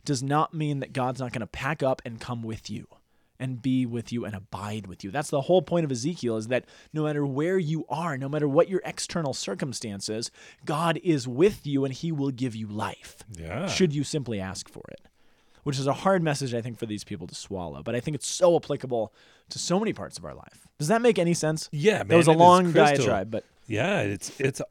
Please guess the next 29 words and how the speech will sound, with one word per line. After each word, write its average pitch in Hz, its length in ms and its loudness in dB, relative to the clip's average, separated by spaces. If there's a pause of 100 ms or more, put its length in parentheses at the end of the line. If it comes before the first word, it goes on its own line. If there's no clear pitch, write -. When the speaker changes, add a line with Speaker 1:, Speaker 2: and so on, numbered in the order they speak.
Speaker 2:
awesome. 117 640 2
It's 120 220 -4
actually, 139 320 0
it's 117 160 -6
really 135 440 2
important. 113 680 -8 (120)
Speaker 1:
And 156 100 4
then 156 80 4
the 147 80 6
relation 151 440 4
to 135 120 -2
the 113 80 -4
second 139 340 -4
two 131 160 -4
readings, 110 380 -4
I 104 60 -4
think, 90 140 -10
is 71 100 -12
huge. - 380 -12 (500)
Speaker 2:
Oh, 135 160 0
man. 135 360 0
Well, 131 160 0 (180)
Speaker 1:
So 117 220 0 (140)
Speaker 2:
yeah, 139 340 0 (120)
<clears throat> 156 400 -2
I 139 80 -4
mean, 123 200 -2
I, 110 80 -4 (160)
I, 117 180 -2